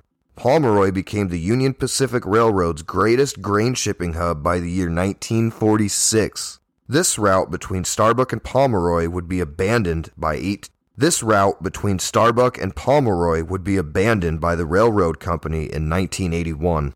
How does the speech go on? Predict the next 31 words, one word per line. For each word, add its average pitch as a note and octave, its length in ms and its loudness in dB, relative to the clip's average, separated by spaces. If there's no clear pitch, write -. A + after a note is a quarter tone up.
and G2+ 200 0
the F2+ 80 2
lines F#2 500 2
were F2+ 160 0
removed E2+ 500 0
by D#2 140 0
nineteen F2+ 520 -2
eighty-six. F2+ 840 -2
And F#2 560 2
at F2+ 220 0
the F#2 140 2
end F#2+ 140 2
of F2+ 80 2
nineteen F#2 460 0
eighty-eight, F2+ 580 0
a F#2 100 -2
thirteen A2+ 640 0
block E2+ 360 0
linear A#2 400 0
park F#2+ 400 0
filled F#2+ 340 -2
with F2 140 -6
flowers G2+ 540 2
and G2 120 -4
trees G2 540 0
was F2+ 200 -4
dubbed F2 300 0
Centennial G#2 640 0
Boulevard F2+ 720 2
in G2+ 240 0
honor F#2+ 420 2